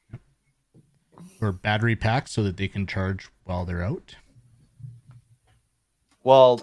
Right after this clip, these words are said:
Speaker 2: some of the, um, heated s-, clothing I have uses, uh, just U S B battery banks,
Speaker 1: Hmm.
Speaker 2: and you can run the clothing o-, and a phone off of it. So you can be heating and charging at the same time. That's kinda nice for, like, those,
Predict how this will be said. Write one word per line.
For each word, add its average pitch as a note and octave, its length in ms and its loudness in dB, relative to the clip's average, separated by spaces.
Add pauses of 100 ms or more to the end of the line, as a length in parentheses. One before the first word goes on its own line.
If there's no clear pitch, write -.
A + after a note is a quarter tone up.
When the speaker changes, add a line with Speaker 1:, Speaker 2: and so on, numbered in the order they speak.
(160)
Speaker 2:
some C3+ 200 -4
of D3 60 -4
the, A2+ 260 4 (180)
um, G2 280 0
heated A2 280 -6
s-, - 120 -14
clothing G2+ 420 -10
I G2+ 140 -6
have F#2 340 -8
uses, G2 500 -8
uh, F#2 160 -2 (100)
just F#2+ 220 -14
U G2 120 -4
S - 80 -10
B G2+ 120 -10
battery F#2 340 -4
banks, F2 440 -6 (340)
Speaker 1:
Hmm. G2+ 160 -2
Speaker 2:
and A2 120 0
you G#2 120 0
can G#2 340 -2
run G#2+ 260 2
the G#2+ 60 0
clothing G2 540 -2 (100)
o-, A2+ 160 -10
and G2+ 480 -4 (160)
a G2 80 -4
phone F#2+ 320 -6
off F2 220 -6
of F2+ 100 -14
it. - 180 -8 (1200)
So - 140 -10
you F#2 60 -8
can F#2 120 -10
be F2 240 -10 (420)
heating F2+ 360 -8
and E2 260 -8 (200)
charging - 400 -10
at - 80 -18
the - 60 -20
same - 260 -16
time. - 300 -16 (680)
That's C3 120 -4
kinda G3+ 180 6
nice C3+ 200 4
for, C#3 140 2
like, A2+ 200 4
those, G#2 280 2